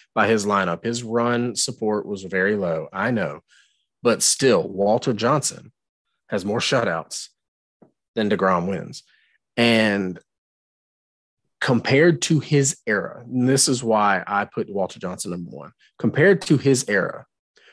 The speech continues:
Walter Johnson was so far and away better than the other pitchers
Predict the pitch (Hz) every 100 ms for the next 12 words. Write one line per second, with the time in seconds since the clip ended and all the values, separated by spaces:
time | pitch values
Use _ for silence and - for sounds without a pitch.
0 | _ - 110 131 160 131 127 120 - 113
1 | 101 95 - - - - - - 139 156
2 | 185 - - 135 135 117 110 - _ _
3 | _ 120 113 107 113 104 90 - - 131
4 | 117 82 87 - _ 113 110 107 110 107
5 | 104 110 - 151 170 - -